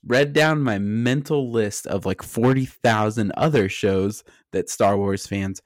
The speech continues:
have been asking for and not getting. And yet here we are watching the Andor show. Random,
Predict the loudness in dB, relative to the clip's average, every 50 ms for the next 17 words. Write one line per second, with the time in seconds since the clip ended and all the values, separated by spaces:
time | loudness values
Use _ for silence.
0 | _ _ _ _ -6 -2 -2 0 0 0 0 -2 -2 -2 -2 -6 -8 -8 -10 -10
1 | -12 -10 -6 -6 -4 -4 -4 -6 -10 _ _ _ -6 -4 -2 -2 -4 -6 -10 -18
2 | -20 -20 _ -14 -8 -4 0 2 2 2 0 -2 -2 -2 0 0 0 -2 -2 -4
3 | -6 -10 _ _ _ _ _ -8 -4 -2 0 2 4 4 2 2 -2 _ _ _
4 | _ _ _ 0 2 2 4 4 4 4 4 4 4 2 2 0 0 0 0 0
5 | -2 -4 -6 -6 -4 -6 -8 -10 -16 _ _ _ _ _ _ _ _ -8 -4 -4
6 | -2 0 0 0 0 0 0 -2 -4 -6 -8 -10 -10 -10 -10 -12 -14 _ _ _
7 | _ _ _ _ _ _ _ _ _ -20 _ -6 -2 0 0 0 2 2 0 0
8 | -2